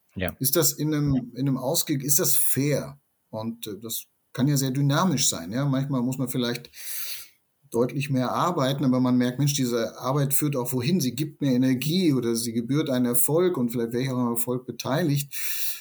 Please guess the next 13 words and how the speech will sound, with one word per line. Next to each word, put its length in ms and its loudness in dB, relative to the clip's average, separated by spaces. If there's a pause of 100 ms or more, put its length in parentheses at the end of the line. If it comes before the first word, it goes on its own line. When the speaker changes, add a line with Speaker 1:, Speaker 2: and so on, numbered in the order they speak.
(160)
Speaker 2:
dann, 480 2 (120)
dann 160 -8
gebe 220 0
ich 80 0
vielleicht 260 -2
auch 160 -10
gerne 360 0
dieses 360 -4
Mehr 280 0
an 100 -2
Stunden 600 -2
Speaker 1:
Hm. 240 -4
Speaker 2:
dran. 420 -6